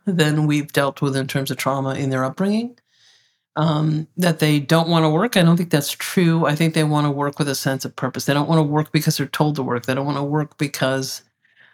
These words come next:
um, they're rejecting, some of them are rejecting sort of a consumer-obsessed society. They would rather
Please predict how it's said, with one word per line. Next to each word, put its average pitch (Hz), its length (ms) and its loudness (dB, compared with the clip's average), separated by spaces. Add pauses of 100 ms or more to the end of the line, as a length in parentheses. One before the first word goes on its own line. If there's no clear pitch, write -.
(180)
um, 139 240 -2
they're 165 120 2
rejecting, 262 440 0
some 277 180 4
of 320 60 4
them 294 140 4
are 254 80 4
rejecting 190 540 2
sort 180 200 2
of 165 80 0
a 151 80 0
consumer-obsessed 151 1600 2
society. 170 760 2
They 156 100 2
would 147 160 -2
rather 139 460 -2